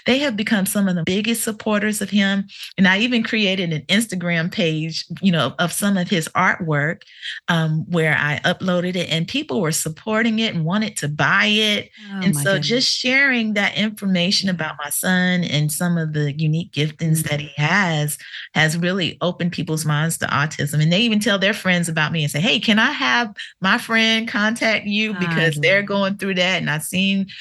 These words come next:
Speaker 1: you know, the growth that you've had with your son." And so, um, those are some of the things, you know, that I've seen where people have, you know, kind of changed their thoughts and their mindsets once they got to know our family stories.
Speaker 2: Ah, I love that so much. And I love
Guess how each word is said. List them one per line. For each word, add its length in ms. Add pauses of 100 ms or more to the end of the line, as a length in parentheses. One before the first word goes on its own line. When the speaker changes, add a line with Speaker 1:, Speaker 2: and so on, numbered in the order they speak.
(140)
Speaker 1:
you 100
know, 140
the 120
growth 380
that 120
you've 160
had 200
with 140
your 140
son." 500 (320)
And 120
so, 480 (340)
um, 340
those 200
are 80
some 240
of 80
the 80
things, 540
you 120
know, 120
that 160
I've 140
seen 380
where 120
people 460
have, 520
you 120
know, 280 (120)
kind 160
of 80
changed 520
their 140
thoughts 380
and 80
their 120
mindsets 720
once 240
they 160
got 260
to 100
know 80
our 140
family 360
stories. 560 (300)
Speaker 2:
Ah, 340
I 120
love 320
that 200
so 100
much. 240
And 160
I 80
love 460